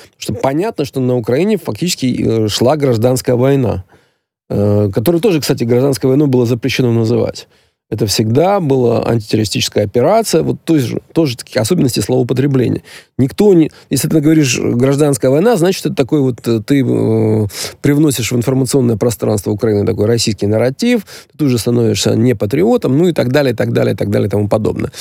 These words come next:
Так вот, в ходе гражданской войны, где, понятное дело, происходит столкновение вооружённых людей с двух сторон, и, э, Донбасс в ответ на антитеррористические акты тоже мог бы,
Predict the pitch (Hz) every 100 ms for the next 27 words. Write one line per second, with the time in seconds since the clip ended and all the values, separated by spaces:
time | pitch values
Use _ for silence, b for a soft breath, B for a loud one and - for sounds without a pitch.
0 | B B B 123 117 185 - - 87 -
1 | 180 156 131 135 139 147 - 120 135 202
2 | 180 117 - 135 151 123 117 123 101 113
3 | - 139 120 104 123 135 120 107 135 151
4 | 139 147 127 104 120 120 110 101 104 104
5 | - 123 127 226 226 B B B 147 135
6 | _ - 117 127 131 131 131 127 120 113
7 | 107 110 104 104 101 104 - - - -
8 | - 107 127 123 175 214 131 123 160 139
9 | 120 107 113 110 139 - 156 - 156 240
10 | 233 196 170 143 117 92